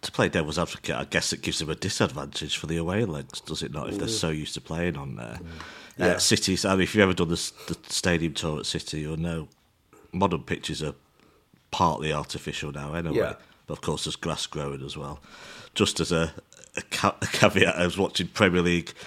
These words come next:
Speaker 1: years, came up, two thousand two three came up yesterday, and Chelsea played a game on a beach,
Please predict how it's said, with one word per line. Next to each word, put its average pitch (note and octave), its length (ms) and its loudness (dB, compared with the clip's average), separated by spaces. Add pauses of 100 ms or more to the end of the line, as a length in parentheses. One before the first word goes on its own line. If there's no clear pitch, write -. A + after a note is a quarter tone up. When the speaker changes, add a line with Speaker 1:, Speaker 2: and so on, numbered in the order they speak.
(500)
Speaker 1:
years, G2+ 640 6 (560)
came F#2+ 240 6
up, A2 180 2
two A2 160 8
thousand G2 380 6
two G2 220 2
three G2 220 4
came G2 180 4
up D2+ 100 2
yesterday, F2 380 2
and G2 80 -2
Chelsea G2+ 360 4
played E2 260 2
a - 20 -4
game D#2+ 460 0 (320)
on F2 140 0
a F2 40 2
beach, - 600 0